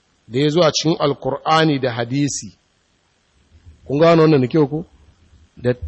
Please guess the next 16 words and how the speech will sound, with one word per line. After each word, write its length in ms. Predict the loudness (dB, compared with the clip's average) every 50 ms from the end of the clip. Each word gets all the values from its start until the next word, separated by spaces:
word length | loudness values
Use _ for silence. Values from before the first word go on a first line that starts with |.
| -14 -10 -6
tafsirin 640 | -4 -4 -4 -4 -2 0 4 4 6 6 6 4 4
malamai 680 | 4 4 4 4 4 2 2 2 2 2 2 2 0 -2
magabata. 800 | 0 0 2 2 4 2 2 2 -2 -4 -4 -6 -6 -6 -6 -8 -12 _ _ _ _ _ _ _ _ _ _ _ _ _ _ _ _
Kun 100 | -6 -6 -6 _ -16 -18 -18
ambaci 400 | -18 -18 -12 -10 -10 -8 -8 -6 -4
'yan 120 | -4 -2 -2 -4
littattafai 680 | -4 -6 -10 -12 -12 -12 -6 -2 0 2 2 0 -2 -6 _ _ _ _ _ _ _ _ _ _ _ _ _ -6
da 120 | -2 0 2
malamai 400 | 4 4 4 4 4 4 4 4
suka 260 | 2 0 -2 0 2 2
rubuta 380 | 2 2 0 0 0 2 0 0
suke 300 | 0 -2 -2 -2 0 2
bayani 320 | 4 6 6 6 6 4 2
akan 440 | 0 0 0 2 2 2 0 -2 -6 -12 _ _ _ _ _ _ _ _ -20
tsaban 540 | -6 0 4 6 6 8 8 8 6 8 8 8
waƙa 300 | 8 6 6 4 4